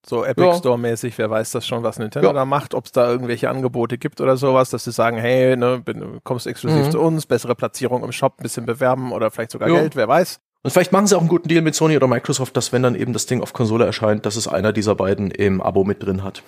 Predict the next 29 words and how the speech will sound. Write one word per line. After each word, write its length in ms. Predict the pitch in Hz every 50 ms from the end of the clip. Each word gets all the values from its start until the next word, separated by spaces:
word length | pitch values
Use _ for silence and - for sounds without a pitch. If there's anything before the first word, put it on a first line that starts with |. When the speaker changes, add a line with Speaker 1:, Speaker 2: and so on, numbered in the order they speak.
| - _ _ - -
Speaker 2:
Weil 100 | 113 110
das 220 | - - 170 160
ist 180 | 147 151 - -
wirklich, 280 | 143 139 - 117 -
das 260 | - 127 147 185 - -
ist 180 | - 165 -
ein, 460 | 165 151 147 143 107 - 127 127 - -
ein 40 | -
Schätzchen, 500 | - - 139 139 - - - - 120 120
mit 180 | 117 110 113
dem 140 | - 117 113
man 240 | 113 110 110 107 107
sein, 440 | 104 110 104 101 98 101 98 98 98
äh, 240 | 98 98 95 95
mit 220 | 95 95 101 95 -
dem 80 | 120
man 80 | 110 107
sein 140 | 101 - 98
Spieler-Abo 640 | - - - 127 120 113 82 95 - 101 95 101 101 - _ _ _ _ -
deutlich 420 | 113 107 110 - - 110 - -
aufwertet. 480 | - - - - - - - - - -
Das 140 | 131 156 -
ist 100 | 160 -
so 100 | - 139
ein 80 | 123
kleines 320 | - - 127 117 113 - -
Kurations-, 840 | - - 123 - 113 110 - - - 101 101 104 - - - _ -
äh, 340 | - 98 95 92 87 78 90
Darling. 360 | - - - 87 85 85 95